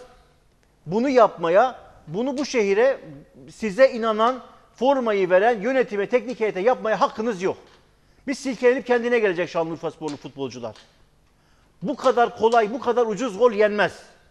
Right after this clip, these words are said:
Bu iş bu kadar kolay değil. Kazandığınız maçlardan sonra işte inandık bu şehre,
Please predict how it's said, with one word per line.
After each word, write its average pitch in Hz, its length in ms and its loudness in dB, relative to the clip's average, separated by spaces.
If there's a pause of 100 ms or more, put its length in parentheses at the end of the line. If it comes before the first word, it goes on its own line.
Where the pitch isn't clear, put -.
(880)
Bu 262 240 -4
iş 220 220 -6
bu 254 100 -8
kadar 220 320 0
kolay 240 320 0
değil. 180 300 -2 (1700)
Kazandığınız 240 600 0
maçlardan 240 440 -2
sonra 240 280 0
işte 220 260 -4
inandık 226 460 -6
bu 233 60 -10
şehre, 220 380 -4